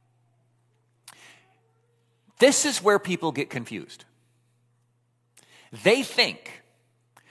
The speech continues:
whether they end up in the lake of fire is determined by the books, plural, and everything they did. Did you notice that it did talk about a book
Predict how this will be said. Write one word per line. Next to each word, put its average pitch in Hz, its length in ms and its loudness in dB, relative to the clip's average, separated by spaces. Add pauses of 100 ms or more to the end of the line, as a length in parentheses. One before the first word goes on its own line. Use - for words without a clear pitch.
(180)
whether 202 420 6
they 175 320 4
end 247 380 2
up 202 300 10
in 165 80 -6
the 147 100 0
lake 160 280 4
of 202 120 -2
fire 110 600 2 (280)
is 160 180 2
determined 165 800 -2
by 135 180 10
the - 200 2
books, - 560 8 (440)
plural, 139 400 0 (680)
and 160 100 0
everything 123 320 -4
they 139 100 -4
did. 175 240 -8 (2000)
Did 120 120 -10
you 127 60 -6
notice 156 320 0
that 165 140 -4
it 131 100 -4
did 147 180 -4
talk 156 260 4
about 170 420 0 (840)
a 143 80 0
book 139 440 -2